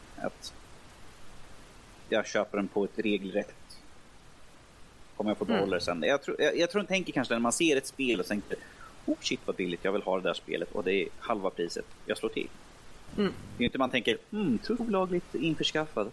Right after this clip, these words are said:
Speaker 1: Hmm, jag tror jag väntar." Det är inte många som gör.
Speaker 2: Nej, precis. Och särskilt inte om man, om man ska vara lite profiling, som man egentligen inte alls bör vara. Eh, de absolut flesta som spelar spel är väl ändå ungdomar.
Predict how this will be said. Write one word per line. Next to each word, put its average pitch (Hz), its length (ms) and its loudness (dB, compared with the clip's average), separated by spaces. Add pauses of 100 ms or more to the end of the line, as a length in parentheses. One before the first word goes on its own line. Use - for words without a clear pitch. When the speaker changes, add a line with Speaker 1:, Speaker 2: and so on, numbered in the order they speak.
Speaker 1:
Hmm, 127 600 -2 (180)
jag 135 160 -6
tror 127 120 2
jag 120 40 4
väntar." 98 420 2 (140)
Det 123 80 0
är 139 60 4
inte 113 140 -2
många 107 200 4
som 101 180 0
gör. - 200 0 (1000)
Speaker 2:
Nej, 277 240 6
precis. 254 420 4
Och 233 80 2
särskilt 254 360 4
inte 262 300 4
om 226 160 8
man, 220 320 6
om 202 260 4
man 190 160 4
ska - 160 0
vara 185 180 6
lite 180 360 4 (120)
profiling, 185 600 4
som 185 120 0
man 180 80 4
egentligen 180 360 4
inte 180 260 2
alls 262 320 2
bör 175 160 4
vara. 175 300 6 (580)
Eh, 165 500 6 (200)
de 220 380 6
absolut 196 540 2
flesta 185 360 2
som 180 180 -6
spelar 190 400 4
spel 175 440 4 (400)
är 208 280 8
väl 208 220 4
ändå 165 760 6
ungdomar. 175 760 4